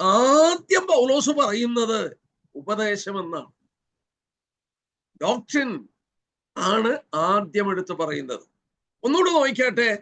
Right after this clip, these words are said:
രണ്ട് തിമത്യോസ് മൂന്നിന്റെ പതിനാറ് തൊട്ടുള്ള വാക്യം നോക്കിയാട്ടെ. രണ്ട് തിമത്യോസ്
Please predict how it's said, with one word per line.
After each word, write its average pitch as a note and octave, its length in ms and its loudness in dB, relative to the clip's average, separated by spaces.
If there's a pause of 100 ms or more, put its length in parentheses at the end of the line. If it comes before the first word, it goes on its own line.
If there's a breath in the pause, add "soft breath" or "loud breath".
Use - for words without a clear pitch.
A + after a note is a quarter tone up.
(220 soft breath)
രണ്ട് A#3 300 0
തിമത്യോസ് D4 580 0
മൂന്നിന്റെ B3+ 360 -2
പതിനാറ് B3+ 640 2
തൊട്ടുള്ള B3 340 2
വാക്യം A3 400 0
നോക്കിയാട്ടെ. F#3+ 560 -4 (600)
രണ്ട് A#3 240 0
തിമത്യോസ് B3+ 640 -2